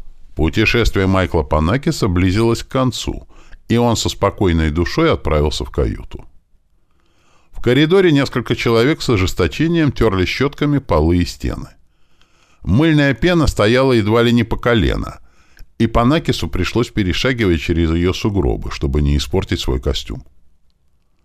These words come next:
Зайдя по дороге в столовую, он заказал обед, а потом прошел в каюту и с наслаждением растянулся на кровати,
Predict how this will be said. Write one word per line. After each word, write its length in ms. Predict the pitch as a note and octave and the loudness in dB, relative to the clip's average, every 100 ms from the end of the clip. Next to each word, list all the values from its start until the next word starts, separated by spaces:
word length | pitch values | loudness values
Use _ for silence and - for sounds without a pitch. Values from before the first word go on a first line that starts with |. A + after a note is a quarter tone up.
| _ _ _ _ _ - - | _ _ _ _ _ -20 -8
Зайдя 540 | C2+ E2 F2 E2 E2+ | -2 2 2 2 0
по 120 | D2 | 0
дороге 440 | C#2 D2 C#2+ B1 B1+ | 0 0 0 0 -2
в 40 | |
столовую, 640 | - C2 A#1+ A#1+ G2 E3 | -2 -2 0 0 0 2
он 160 | C3 A2+ | 2 0
заказал 560 | A#2+ - A#2 G2+ G2+ B2 | -2 -2 -2 0 2 2
обед, 460 | A#2+ - F#2 - - - - - | 0 -6 -10 -10 -14 -16 -20 -8
а 100 | - | -4
потом 360 | F2 G#2+ - E3+ | 0 0 0 0
прошел 340 | A#2+ G2 - | 0 0 0
в 80 | E2+ | 0
каюту 460 | - C2 B1+ D2 - | 0 0 0 -2 -4
и 140 | - | -4
с 100 | - | -4
наслаждением 720 | F2 - D2+ C#2 C#3+ D#3+ D3+ | -2 0 -2 0 -2 -2 -4
растянулся 600 | C#2 - - D2 E2 - D#2 | -4 -4 -2 -2 -2 -4 -4
на 100 | D2+ | -4
кровати, 600 | D#2+ C#2+ A1 G1+ - | -2 0 -2 -6 -10